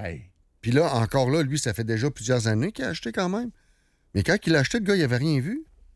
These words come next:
Speaker 2: Le salage est cassé partout.
Speaker 1: Ouais, puis cassé en beaucoup de morceaux, là.
Speaker 2: Ben, le, le mur principal, lui, mon, son entrée monte à côté.
Speaker 1: Qu'est-ce que tu fais dans ce temps-là ? Tu recoules une par-dessus ?
Speaker 2: Ben là, t'as deux, t'as deux options. C'était soit j'ai, j'étais à la maison, étayer égal, euh, veut dire, je, je la soutiens par en dedans,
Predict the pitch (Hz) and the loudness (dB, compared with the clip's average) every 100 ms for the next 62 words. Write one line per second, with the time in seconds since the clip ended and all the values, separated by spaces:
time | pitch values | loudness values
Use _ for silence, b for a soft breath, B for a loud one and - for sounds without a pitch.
0 | _ _ 95 - 107 190 127 107 101 165 | _ _ -8 -2 0 0 0 0 2 2
1 | - - 170 - _ _ _ _ _ _ | -2 -2 -4 -6 _ _ _ _ _ _
2 | _ - 123 - - 117 98 151 120 101 | _ -2 -2 0 0 2 2 0 0 0
3 | 107 139 123 117 - 147 117 98 - 113 | 0 -2 -2 -2 -2 -2 -2 -6 0 4
4 | 107 120 123 139 180 - 139 - 175 208 | 6 6 4 4 2 2 0 0 0 0
5 | 165 185 139 135 123 127 120 147 139 147 | 0 0 -2 0 0 0 0 0 2 0
6 | 151 123 113 110 151 202 165 143 92 104 | -2 -2 -2 0 0 0 -2 -2 -4 -4
7 | 101 131 - 110 - 165 147 131 123 b | -4 -4 -6 -10 -2 0 0 -4 -10 b
8 | b b 143 143 143 170 185 160 160 175 | b b 0 4 4 4 4 2 0 0
9 | 160 147 175 160 127 170 190 - 143 127 | 0 2 2 0 0 0 0 0 0 0
10 | 190 185 151 131 117 131 160 170 143 131 | 0 2 2 2 2 2 2 2 2 2
11 | 113 131 165 117 113 123 139 120 123 120 | 0 0 -2 -2 0 0 2 2 2 2
12 | 104 98 101 110 139 117 104 87 58 - | 0 0 -2 0 0 2 0 -2 -8 -14
13 | 92 107 - 135 - 151 151 131 113 110 | -4 0 2 0 0 0 0 0 0 -2
14 | 110 131 170 | -2 0 -2